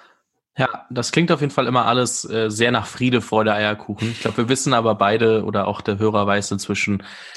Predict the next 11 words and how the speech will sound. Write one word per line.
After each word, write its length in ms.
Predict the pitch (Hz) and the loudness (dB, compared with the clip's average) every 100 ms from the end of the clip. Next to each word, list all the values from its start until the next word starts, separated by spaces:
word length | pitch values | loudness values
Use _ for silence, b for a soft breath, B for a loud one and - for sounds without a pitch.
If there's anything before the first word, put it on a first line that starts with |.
| B _ | B _
ähm, 400 | 107 107 110 - _ _ | 0 0 0 -6 _ _
Unternehmertum 640 | 135 139 131 139 139 - 123 | -2 2 2 4 2 0 0
ist 160 | 117 | 0
nicht 240 | 123 120 - | 0 -2 0
immer 460 | 110 110 107 104 | 2 2 2 0
Friede, 260 | - - 107 | -6 -4 -4
Freude, 280 | 101 104 104 | 0 0 0
Eierkuchen. 520 | 104 104 - 104 120 | 0 -2 -2 -4 -2
Da 80 | 107 | -2
gab's 260 | 104 120 | 0 -2
bestimmt 200 | - 113 | -2 0